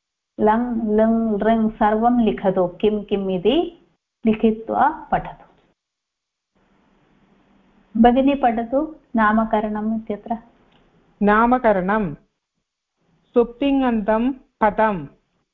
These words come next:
Speaker 2: प्रथमाध्याये चतुर्थपादे चतुर्दश श्लोकः। सुबन्तं च तिङन्तं च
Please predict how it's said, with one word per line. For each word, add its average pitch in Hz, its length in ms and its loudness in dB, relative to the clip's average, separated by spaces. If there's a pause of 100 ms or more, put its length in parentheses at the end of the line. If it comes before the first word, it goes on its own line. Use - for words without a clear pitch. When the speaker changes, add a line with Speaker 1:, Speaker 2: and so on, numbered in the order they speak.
(160)
Speaker 2:
प्रथमाध्याये 226 1300 0
चतुर्थपादे 214 1000 0 (520)
चतुर्दश 220 600 0
श्लोकः। 175 1300 -4 (680)
सुबन्तं 269 800 0
च 254 460 0 (200)
तिङन्तं 226 720 0
च 220 500 -2